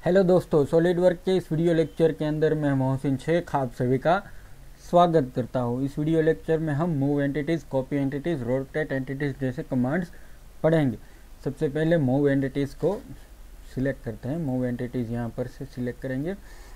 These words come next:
move entities की मदद से basically उसके नाम से ही हमें पता चलता है कि किसी भी sketch या entities को हम move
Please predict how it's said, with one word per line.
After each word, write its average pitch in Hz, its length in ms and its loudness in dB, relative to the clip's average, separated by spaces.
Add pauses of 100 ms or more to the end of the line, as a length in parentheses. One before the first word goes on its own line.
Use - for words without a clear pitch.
(160)
move 151 240 2
entities 165 420 0
की 170 140 -2
मदद 156 320 0
से 160 220 -4
basically 156 440 -4
उसके 147 220 -6
नाम 139 280 0
से 147 140 -4
ही 147 60 0
हमें 139 300 -2
पता 131 260 0
चलता 131 300 -4
है 156 80 0
कि 160 140 -8
किसी 143 320 -4
भी 185 200 -4 (400)
sketch 175 400 0
या 165 80 6
entities 143 500 0
को 165 180 -2
हम 170 340 0
move 147 320 -2